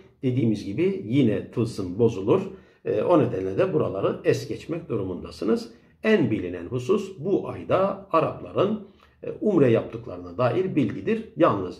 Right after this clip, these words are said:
herhangi bir kutlama olduğuna dair veya cahiliye döneminde itibaren böyle bir kutlama, e, olduğuna dair elimizde bir bilgi yoktur.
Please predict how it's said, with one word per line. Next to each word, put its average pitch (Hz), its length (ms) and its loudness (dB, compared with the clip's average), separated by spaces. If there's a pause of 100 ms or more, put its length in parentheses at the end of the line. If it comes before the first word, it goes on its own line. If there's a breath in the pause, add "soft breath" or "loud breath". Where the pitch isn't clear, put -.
herhangi 123 520 2
bir 110 160 -2
kutlama 113 440 -4
olduğuna 113 520 2
dair 87 280 -6
veya 107 300 0
cahiliye 113 420 0
döneminde 117 640 2 (240 loud breath)
itibaren 101 580 -2
böyle 127 280 4
bir 95 140 -4
kutlama, 104 440 -4
e, 110 80 -4
olduğuna 104 520 2
dair 101 240 -4
elimizde 98 480 0
bir 95 220 -4
bilgi 90 220 -10
yoktur. 170 480 2